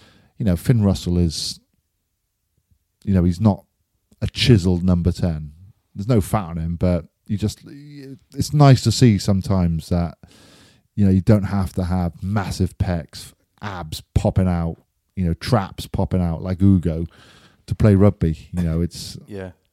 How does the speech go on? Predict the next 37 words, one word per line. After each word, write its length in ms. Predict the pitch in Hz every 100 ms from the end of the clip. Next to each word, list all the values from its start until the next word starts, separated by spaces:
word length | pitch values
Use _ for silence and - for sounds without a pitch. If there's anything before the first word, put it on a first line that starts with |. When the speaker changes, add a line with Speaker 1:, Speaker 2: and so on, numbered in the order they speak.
| _ _ _ _ _ -
Speaker 1:
it's 120 | -
shapes 500 | - - - 107 -
for 160 | 101
all, 80 | 101
it's 400 | 104 104 - -
a 140 | 123 117
game 220 | 120 107
for 120 | 110
all 80 | 101
shapes 300 | - 98 85
and 100 | 87
sizes, 460 | 104 92 76 73 -
basically, 360 | - - -
is 80 | -
what 100 | -
I'm 80 | 92
trying 200 | - 82
to 60 |
say. 180 | - -
Speaker 2:
Yeah. 120 | 92 - _ - _ _ _ _ _ _ _ _ _ _ -
Yeah. 200 | 104 92
Speaker 1:
Um, 180 | 92 82 - -
he's 180 | 127 117
a 40 | 95
phenomenal 440 | 95 90 82 78
player, 280 | - 85 78
though, 120 | -
Finn 200 | - 82
Russell. 300 | - - 98
Like, 140 | 98 117
the 80 |
sooner, 460 | 107 - 127 101 98
Speaker 2:
Great, 80 | 95
isn't 140 | 101
he? 20 | 104 -
Speaker 1:
the 80 | 117
sooner 720 | - - 151 127 107 101